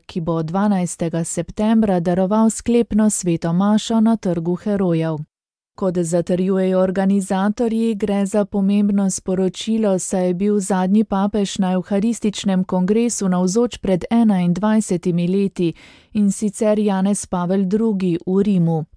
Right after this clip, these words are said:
Papeže so na evharističnih kongresih običajno zastopali njihovi predstavniki,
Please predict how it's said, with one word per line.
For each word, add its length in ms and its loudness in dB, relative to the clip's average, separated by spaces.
Papeže 640 0
so 260 -2
na 180 0
evharističnih 1000 -2
kongresih 760 0
običajno 640 0
zastopali 720 0
njihovi 460 2
predstavniki, 960 -2